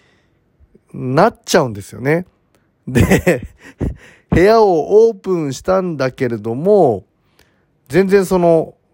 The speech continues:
自分が始まってるってこと気づいてなくて、したらなんか、携帯から、「キックさん、キックさん」みたいな。「あれ？キックさん、聞こえてます？」みたいな声が聞こえて、今思えば勝手に部屋を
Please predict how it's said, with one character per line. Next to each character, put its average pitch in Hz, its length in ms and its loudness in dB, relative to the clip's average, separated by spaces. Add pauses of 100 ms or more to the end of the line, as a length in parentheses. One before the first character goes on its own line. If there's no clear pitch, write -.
(100)
自 139 200 -6
分 202 240 -2
が 190 320 -2
始 185 280 -2
ま 226 120 4
っ 220 60 -2
て - 120 -4
る 220 80 0
っ 202 40 -2
て 180 140 -8
こ 123 120 -8
と 113 100 -10
気 135 200 -6
づ 156 160 -4
い 190 60 -6
て 123 120 -4
な 107 160 -6
く - 120 -20
て、 101 220 -8
し - 80 -20
た 202 80 2
ら 180 80 4
な 180 80 2
ん 170 60 -2
か、 135 220 -4 (220)
携 190 160 2
帯 190 140 0
か 185 80 0
ら、 185 300 0
「キ - 80 0
ッ - 20 2
ク - 80 -12
さ 135 400 -2
ん、 143 80 -10 (960)
キ 233 100 -2
ッ 208 40 -6
ク - 100 -2
さ 208 500 2
ん」 - 220 -10 (840)
み 147 140 -6
た 120 100 2
い 107 60 -4
な。 101 100 -14
「あ 147 60 0
れ？ 247 160 0 (100)
キ 269 100 -4
ッ 254 40 -6
ク - 100 -12
さ 202 360 2
ん、 220 180 -8 (260)
聞 - 40 -16
こ 220 100 2
え - 20 2
て 233 80 2
ま 247 140 2
す？」 - 120 -10 (300)
み 135 80 -8
た 117 120 -10
い 104 40 -14
な 110 100 -18
声 156 300 -4
が 123 120 -8
聞 - 160 -20
こ 117 140 -8
え 113 60 -8
て、 113 400 -12 (640)
今 185 220 0
思 143 220 0
え 131 60 -2
ば 110 160 -8
勝 - 220 -8
手 - 260 -2
に 214 100 0
部 185 120 0
屋 208 180 4
を 120 180 -2